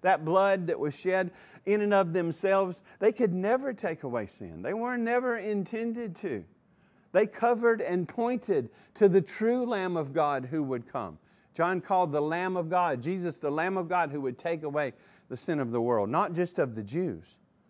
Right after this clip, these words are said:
but of the Gentiles too, a people from every tribe, tongue, nation,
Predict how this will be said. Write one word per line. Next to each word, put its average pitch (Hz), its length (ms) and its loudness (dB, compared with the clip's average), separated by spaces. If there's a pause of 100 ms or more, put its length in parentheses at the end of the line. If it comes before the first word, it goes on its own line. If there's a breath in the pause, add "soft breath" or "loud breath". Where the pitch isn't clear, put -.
(360 soft breath)
but 127 100 -6
of 127 120 -2
the 131 100 -2
Gentiles 123 720 -6
too, 160 320 -6 (1040 soft breath)
a - 80 -16
people 123 240 -8
from 117 220 -8
every 113 240 -4
tribe, 110 520 -4
tongue, 110 380 -8 (140)
nation, 120 480 -8